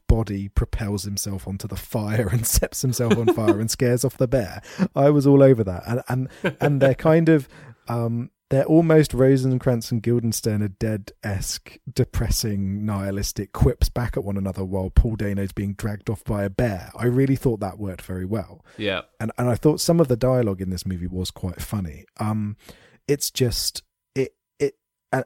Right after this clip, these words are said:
Speaker 1: and, and when it finds that sweet middle ground, it's really good. It's when it's in either extreme, either the, "You must be emotional now and think about all of the real things we're talking about, yeah,"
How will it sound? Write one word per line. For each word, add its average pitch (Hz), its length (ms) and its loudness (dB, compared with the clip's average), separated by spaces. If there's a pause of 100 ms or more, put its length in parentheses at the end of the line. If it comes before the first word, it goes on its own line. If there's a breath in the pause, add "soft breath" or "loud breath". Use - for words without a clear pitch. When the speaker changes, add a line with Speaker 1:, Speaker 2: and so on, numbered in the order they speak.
Speaker 1:
and, 120 240 -2
and 139 200 0
when 175 100 8
it 185 100 -2
finds 170 280 2
that - 180 -2
sweet 135 280 0
middle 123 220 0
ground, 87 380 -8
it's - 180 -12
really 95 220 -6
good. 98 280 -6
It's - 180 -10
when 139 120 -2
it's - 140 -8
in 131 80 -2
either 117 260 -2
extreme, 110 480 -4
either 104 280 -6
the, 95 400 -6 (440 soft breath)
"You 117 180 0
must 131 320 -2
be 120 140 2
emotional 113 540 0
now 90 300 -4
and 95 140 -4
think 104 260 -6
about 98 260 -8
all 101 220 -6
of 98 100 -8
the 101 120 -6
real 98 300 -4
things 95 280 -8
we're 98 60 -8
talking 104 340 -4
about, 85 280 -8
yeah," 87 320 -12